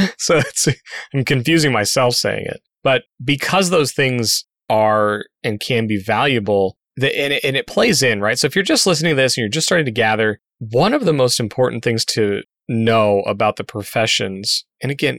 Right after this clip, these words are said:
we're not gonna go super deep on this, but most of the professions,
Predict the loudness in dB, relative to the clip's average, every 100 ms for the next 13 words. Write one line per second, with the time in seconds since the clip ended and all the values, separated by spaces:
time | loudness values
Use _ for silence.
0 | -4 -2 0 0 0 0 0 0 -2 -2
1 | -2 -2 -2 -2 -2 0 0 -2 _ -4
2 | 2 2 2 -2 -2 -4 -4 -2 -2 -2
3 | -2 -4 -6 -8